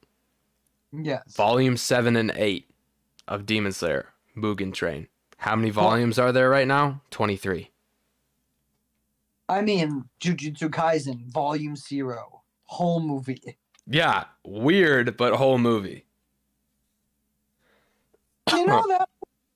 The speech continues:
Speaker 1: that movie wasn't terrible. I mean, we didn't think it was terrible. We were just really shocked, I think. 'Cause it was just not what we were expecting.
Speaker 2: Not at all.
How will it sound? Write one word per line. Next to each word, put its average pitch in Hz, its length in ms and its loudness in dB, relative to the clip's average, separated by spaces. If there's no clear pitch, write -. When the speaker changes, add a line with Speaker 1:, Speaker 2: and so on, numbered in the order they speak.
Speaker 1:
that 294 220 -2
movie 220 360 -6
wasn't 151 360 -12
terrible. 131 480 -10
I 165 140 -2
mean, 233 160 -2
we 196 100 0
didn't 240 280 0
think 190 200 -2
it 190 40 0
was 139 200 -4
terrible. 165 720 -2
We 165 160 0
were 247 160 2
just 208 220 -2
really 143 340 -2
shocked, - 760 -4
I 135 160 -4
think. 127 460 -10
'Cause 190 140 0
it 196 80 2
was 208 120 -4
just 208 220 -4
not 143 280 0
what 139 160 -2
we 135 120 0
were 127 120 -2
expecting. 120 1040 -10
Speaker 2:
Not 104 300 0
at 95 120 -4
all. 87 320 -6